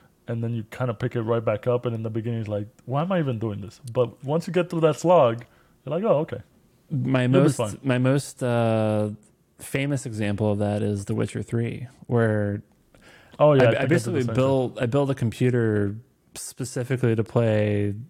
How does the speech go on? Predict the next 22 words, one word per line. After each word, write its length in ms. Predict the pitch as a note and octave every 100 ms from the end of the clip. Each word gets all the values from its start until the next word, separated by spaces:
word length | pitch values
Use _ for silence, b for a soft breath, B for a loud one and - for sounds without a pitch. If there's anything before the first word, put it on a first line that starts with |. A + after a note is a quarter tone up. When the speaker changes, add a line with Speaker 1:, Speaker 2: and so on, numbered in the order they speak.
| _ -
Speaker 2:
The 160 | A#2+
Witcher 320 | A#2 A2+ A2+
Three 320 | G2+ A#2+ A2+ G#2+
at 140 | G2+
launch 420 | A2 G#2 G#2 G2+
at, 160 | - -
like, 220 | G#2 G#2+ _ _ -
the 100 | A2
best 240 | A2 G#2+
possible 380 | - G#2+ - -
settings, 760 | - A2 G#2 G2+ G2+ G#2 - - _ b b b b b b b b _ -
and 180 | A2+ A2
then 920 | G#2+ G#2+ G#2+ G#2 G#2 G2+ G#2 G2+ G2 _ _ _ _ _ _ _ _ _ _ _ _ _ _ _ _ _ _ _ _ _ -
I 60 | A2+
played 200 | - A2+
it 40 |
for, 100 | -
like, 120 | G#2+
maybe, 160 | A2+ G#2
like, 120 | D#2+
ten 220 | - A#2+
hours, 760 | A2+ G#2+ A#2 C3 C#3+ - -